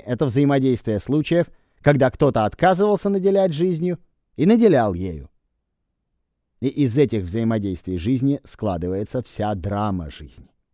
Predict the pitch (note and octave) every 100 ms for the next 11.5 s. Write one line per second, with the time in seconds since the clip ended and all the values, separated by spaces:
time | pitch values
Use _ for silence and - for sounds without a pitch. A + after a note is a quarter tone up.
0 | _ _ _ _ - D3 D3 - D#3+ E3
1 | B2+ D3+ D3 A2 F2+ G#2+ G#2+ A2+ A2+ E2+
2 | G2 A#2+ G2 - _ _ _ _ _ _
3 | _ A2 C#3+ - - - _ _ _ _
4 | _ _ _ _ _ - C#3+ - F#3+ G3
5 | E3 C3 C#3 E3 D3+ C3+ C3 A2+ F#2+ C2
6 | - _ _ _ _ _ - C#3 D3 D3+
7 | G#2+ C#3 B2+ G2+ - G#2+ - G2 F2+ B2+
8 | D#3 - F#2 A#2 A#2 G#2 G2 - F2 G2+
9 | C#3+ C3+ D#3 E3 E3+ E3+ - F#3+ G3 C#3
10 | - _ _ _ C#3 F#3+ F3+ C3+ C3 C#3
11 | F3+ G2+ D2+ F2